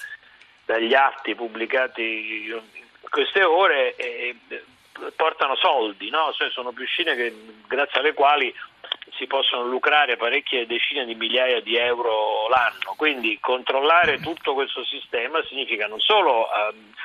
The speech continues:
potersi garantire una liquidità consistente, ma anche naturalmente tutto quello che è intorno a questo sistema, quindi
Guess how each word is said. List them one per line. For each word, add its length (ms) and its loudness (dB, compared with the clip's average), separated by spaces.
potersi 420 -2
garantire 500 0
una 160 2
liquidità 680 -2
consistente, 800 -2
ma 100 2
anche 120 2
naturalmente 560 2
tutto 300 -2
quello 180 4
che 120 4
è 40 4
intorno 440 2
a 80 -2
questo 300 -6
sistema, 520 0
quindi 280 -4